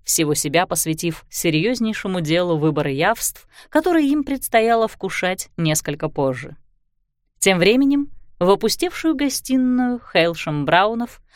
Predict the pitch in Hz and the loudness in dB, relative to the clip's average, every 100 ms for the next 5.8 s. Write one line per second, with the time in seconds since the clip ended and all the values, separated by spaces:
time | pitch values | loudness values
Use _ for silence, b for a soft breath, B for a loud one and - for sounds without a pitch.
0 | b 185 220 330 339 349 - 302 262 247 | b 0 2 2 0 -2 0 2 4 4
1 | 294 302 285 285 285 277 240 143 - 147 | 0 -4 0 2 2 2 0 -8 -4 0
2 | 151 156 165 151 139 180 175 170 - 185 | 2 2 0 0 0 0 0 -4 -4 0
3 | 180 175 175 - - 147 151 151 139 208 | 2 0 -2 -4 -2 0 0 0 -2 -8
4 | - - _ _ - 196 160 135 147 - | -8 -16 _ _ -2 2 2 2 -2 -2
5 | 139 156 151 147 143 143 208 | -2 0 2 0 0 0 -2